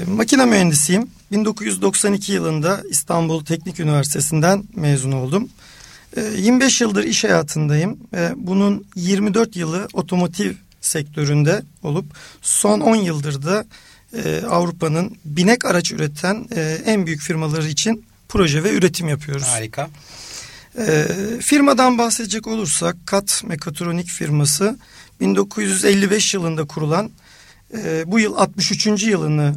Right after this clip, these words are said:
Speaker 1: kutlayan otomotiv alanında faaliyet gösteren bir aile firması.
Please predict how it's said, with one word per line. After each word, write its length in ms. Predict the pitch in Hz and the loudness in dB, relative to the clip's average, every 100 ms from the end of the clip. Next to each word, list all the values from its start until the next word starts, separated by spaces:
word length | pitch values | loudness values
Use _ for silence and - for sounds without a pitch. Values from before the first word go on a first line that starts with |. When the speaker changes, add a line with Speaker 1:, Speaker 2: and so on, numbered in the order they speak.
| 147 | -4
Speaker 1:
kutlayan 580 | 156 - 160 160 226 226 - | -12 -4 0 2 0 -4 -8
otomotiv 560 | 196 - 208 208 214 170 | -8 -2 -2 0 -2 -4
alanında 640 | 160 151 147 147 165 208 - - - - | 0 2 4 4 4 0 -2 -20 -20 -10
faaliyet 500 | - 196 196 196 196 | 2 4 4 2 0
gösteren 480 | 156 147 165 214 240 233 | -4 -2 0 -2 -4 -4
bir 220 | 247 - - - | -4 -4 -10 0
aile 320 | 202 214 202 | 4 4 2
firması. 560 | 147 147 139 135 - | 0 -4 -4 -4 -6